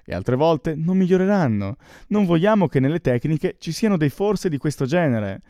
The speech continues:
Non vogliamo nessun forse. Vogliamo sapere che se facciamo questo e quello, allora accadrà questo e quello. E che cos'è questo? È la massima richiesta che potete esigere da una tecnica, con una richiesta aggiuntiva,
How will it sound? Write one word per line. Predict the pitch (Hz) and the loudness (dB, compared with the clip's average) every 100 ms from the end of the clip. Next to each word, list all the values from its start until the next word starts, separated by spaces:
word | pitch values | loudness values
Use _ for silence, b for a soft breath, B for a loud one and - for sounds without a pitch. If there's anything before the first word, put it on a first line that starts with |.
| B B | B B
Non | B 113 | B 2
vogliamo | 120 131 165 156 | 2 4 4 4
nessun | 131 123 - 196 160 | 2 2 0 0 0
forse. | - 185 131 - 110 95 b b b | 0 2 2 -2 -8 -10 b b b
Vogliamo | 147 190 214 | 0 2 4
sapere | 196 139 143 202 190 | 2 0 2 2 0
che | - 127 | -2 -4
se | 165 | -2
facciamo | 147 - 165 160 | -2 -2 0 0
questo | - 185 160 - | 0 0 0 -4
e | |
quello, | 120 190 208 202 190 B B | -2 -2 0 0 -2 B B
allora | - 113 117 160 175 - | -6 0 4 4 4 0
accadrà | 127 - 127 160 | -4 -2 0 0
questo | - 110 107 170 | 0 -4 -4 -4
e | |
quello. | 165 220 143 107 95 B B B B - | 0 2 2 -2 -6 B B B B -8
E | 254 | -6
che | 233 208 | -4 0
cos'è | 143 156 185 | 2 2 4
questo? | 196 208 - 240 214 _ _ | 2 2 0 -2 -2 _ _
È | - 170 | -4 2
la | 120 | 2
massima | 120 165 - 135 123 | 2 0 -2 0 0
richiesta | 120 185 202 - 196 | 0 0 0 0 -4
che | - | -2
potete | 127 120 160 131 | 0 0 0 0
esigere | 113 156 151 175 - | 0 -2 -2 -2 -2
da | 117 135 | -2 -2
una | 160 | 0
tecnica, | 147 190 143 113 101 95 95 - b _ | 0 0 0 -4 -6 -6 -10 -14 b _
con | - | 0
una | 117 131 | 2 4
richiesta | 135 131 117 - | 2 0 -2 -2
aggiuntiva, | 131 151 147 185 117 101 | -4 -2 0 0 0 -4